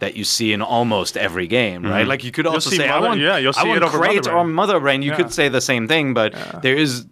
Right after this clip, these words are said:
Speaker 1: th-, th-, that seems kind of like they don't really fit as well as, you know, as Ridley would. But then Ridley is just too big.
Speaker 3: <laughs>
Speaker 1: Like,
Speaker 3: Well,
Speaker 1: it
Speaker 3: it's funny you say that 'cause that's what
Speaker 1: Yeah.
Speaker 3: Sakurai said. So here's his quote.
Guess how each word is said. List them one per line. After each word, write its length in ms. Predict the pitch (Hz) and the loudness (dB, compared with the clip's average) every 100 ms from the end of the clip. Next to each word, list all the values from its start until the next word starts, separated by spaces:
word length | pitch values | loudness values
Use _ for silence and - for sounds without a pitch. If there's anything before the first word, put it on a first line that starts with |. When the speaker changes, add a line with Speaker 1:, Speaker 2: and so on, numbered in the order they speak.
| - | -20
Speaker 1:
th-, 120 | 123 - | -20 -18
th-, 140 | - 120 | -14 -10
that 220 | 123 135 - | -4 -2 -2
seems 220 | 147 139 | -4 -4
kind 220 | 147 123 | -2 -2
of 160 | 110 113 | -2 -2
like 180 | 113 | -2
they 120 | 127 135 | 0 2
don't 220 | 139 113 | 2 0
really 240 | 117 120 101 | 0 0 0
fit 360 | - - 123 - | -2 2 2 2
as 200 | 107 98 | -4 0
well 360 | 107 101 95 | 4 4 4
as, 480 | 98 95 92 - - - | 0 -2 -4 -6 -14 -12
you 120 | 113 | -6
know, 240 | 101 90 92 143 _ _ - | -6 -6 -10 -16 _ _ -10
as 280 | 101 80 90 | -8 -8 -2
Ridley 300 | 120 107 90 | 0 0 -4
would. 180 | 90 90 | -4 -6
But 100 | 131 | -4
then 180 | 156 160 | -4 -2
Ridley 260 | 208 233 | -2 -2
is 100 | 196 | -4
just 240 | 196 190 - | -4 -6 -4
too 120 | 226 | -4
big. 360 | 160 - 294 - | -2 -2 -4 -8
Speaker 3:
<laughs> 80 | - 165 - | -4 -2 2
Speaker 1:
Like, 240 | 202 196 | 0 4
Speaker 3:
Well, 160 | 160 170 | 4 4
Speaker 1:
it 120 | 175 | 2
Speaker 3:
it's 100 | 165 | 0
funny 240 | - 160 175 | 2 2 4
you 100 | 175 | 2
say 180 | 233 240 | 4 4
that 180 | 151 | 2
'cause 100 | 135 | 2
that's 140 | 139 165 | 0 2
what 120 | 131 | 2
Speaker 1:
Yeah. 40 | |
Speaker 3:
Sakurai 380 | 240 254 147 123 | 2 2 2 2
said. 220 | 113 120 113 | 2 0 2
So 80 | |
here's 180 | 135 220 | 0 0
his 100 | 185 | -2
quote. 260 | - 131 | -2 -2